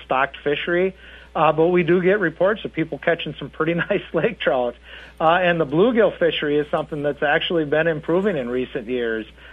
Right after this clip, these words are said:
Um, you know, traditionally, uh, the growth rate was a little bit slower on those fish, um, but now we're, we're seeing, uh, pretty good numbers of fish between eight and ten inches, and an increase in, uh, interest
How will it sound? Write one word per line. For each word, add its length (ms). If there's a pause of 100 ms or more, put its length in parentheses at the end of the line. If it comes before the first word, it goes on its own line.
(160)
Um, 280
you 40
know, 140
traditionally, 920
uh, 420
the 240
growth 340
rate 220
was 160
a 60
little 240
bit 220 (100)
slower 340
on 160
those 240
fish, 460 (420)
um, 460
but 200
now 280
we're, 340
we're 260 (120)
seeing, 400
uh, 400
pretty 240
good 200
numbers 360
of 100
fish 240
between 340
eight 200
and 100
ten 340 (140)
inches, 580 (440)
and 160
an 100
increase 580
in, 300
uh, 380
interest 640